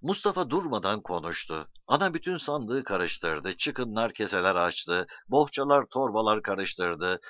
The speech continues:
Yüzü kapkara kesilmiş sandığın önünden ayağa kalktı. Çobanın önüne kadar geldi. Orada azıcık durdu. Ona bir şey söyleyecekti. Vazgeçti. Mustafa da hep onun arkasındaydı. Gölgesi gibi onu izliyordu.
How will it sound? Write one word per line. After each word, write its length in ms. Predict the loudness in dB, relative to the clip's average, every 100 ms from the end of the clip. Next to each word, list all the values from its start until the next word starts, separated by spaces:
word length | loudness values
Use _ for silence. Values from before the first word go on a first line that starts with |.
| -10
Yüzü 320 | -2 0 -2
kapkara 480 | 4 2 4 0 0
kesilmiş 600 | -2 -4 -4 -6 -4 -6 -4
sandığın 420 | -4 -2 -4 -2
önünden 340 | -2 0 2
ayağa 340 | 2 2 2 2
kalktı. 580 | 2 0 -2 -4 -4 -6 _ _ -20 -20 -10
Çobanın 420 | 4 6 6 2 -2
önüne 360 | -2 -2 -2
kadar 320 | -2 0 0
geldi. 380 | 2 0 0 0
Orada 360 | -2 0 0 0
azıcık 520 | 0 -2 -6 -8 -6
durdu. 400 | -6 -4 -4 -6 -6
Ona 240 | -2 -2
bir 120 | -2
şey 220 | -6 -6
söyleyecekti. 880 | -4 -4 -2 -2 -2 -6 -4 -4 -4 -8 -6
Vazgeçti. 720 | -2 -2 -4 -10 -8 -8 -8 -10 -20 -16 -12
Mustafa 400 | -8 -6 -4 -2
da 40 |
hep 160 | -2 -2
onun 180 | -6
arkasındaydı. 960 | -4 -4 -4 -8 -8 -4 -4 -2 -6 -8 -14 _ -20 -16 0
Gölgesi 500 | 2 2 0 -2 -2
gibi 180 | -2
onu 200 | -2 -4
izliyordu. 800 | -6 -8 -6 -2 -2 -2 -6 -6